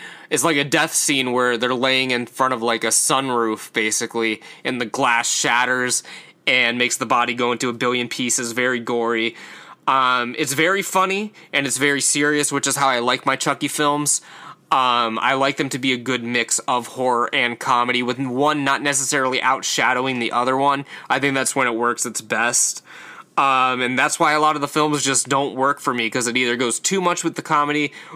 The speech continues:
or too much with the horror. 'Cause, I mean, like, if it's a killer doll movie, I mean, that, you gotta have a sense of humor with it. Um, it's a really good film. I like it quite a bit. Um, again, this is another one I talked about in other shows.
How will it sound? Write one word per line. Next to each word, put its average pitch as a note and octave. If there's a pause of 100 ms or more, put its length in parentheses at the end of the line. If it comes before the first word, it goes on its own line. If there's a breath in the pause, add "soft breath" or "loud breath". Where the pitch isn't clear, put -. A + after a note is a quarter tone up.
or C3
too E3+
much D3
with D#3+
the D#3
horror. E3
'Cause, D#3+
I E3
mean, E3
like, E3 (200 loud breath)
if D3+
it's E3
a A3
killer F3+
doll C3+
movie, C#3+
I C3+
mean, C3
that, B2+
you C3
gotta C3+
have A#2+
a A#2+
sense A2+
of G#2
humor A2+
with A#2+
it. C3 (640 loud breath)
Um, A#2 (420 loud breath)
it's F#3
a A3
really F#3
good D#3+
film. D3+
I C#3+
like C#3
it C#3
quite D3
a C3
bit. B2+ (340)
Um, A#2+ (600)
again, D3
this C3+
is B2+
another B2+
one B2
I B2
talked B2
about A#2
in A#2
other A2
shows. A2